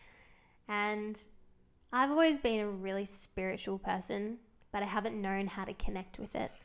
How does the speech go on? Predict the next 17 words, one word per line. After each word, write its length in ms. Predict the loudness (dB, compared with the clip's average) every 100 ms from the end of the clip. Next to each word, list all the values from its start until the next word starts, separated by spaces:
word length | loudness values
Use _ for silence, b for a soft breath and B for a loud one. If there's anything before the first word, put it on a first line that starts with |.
| b b b b b b b
And 100 | 0
only 260 | 2 4 2
since 280 | -2 -2 -2
I've 140 | -2
started 440 | 0 2 2 0
stepping 540 | -4 -4 -2 -2 -2 -4
into 840 | -4 -4 -4 -4 -2 -2 -4 -8 -12 -20 -20 -20 -20
what 280 | -10 -2 0
I 140 | 2 0
want 420 | -2 -2 -2 -8 -12
and 160 | -10 -4
going 340 | -2 0 -2
after 360 | -2 -2 -2 -6
the 80 | -6
things 340 | -4 -4 -2
I 140 | -2
want, 440 | 0 0 0 0